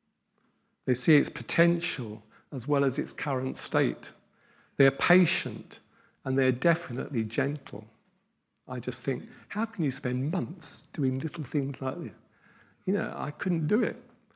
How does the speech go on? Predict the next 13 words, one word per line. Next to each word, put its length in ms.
But 160
that 200
is 200
restoring 840
gently. 560
How 280
we 160
need 460
people 520
restorers 1080
in 180
our 160
nation 720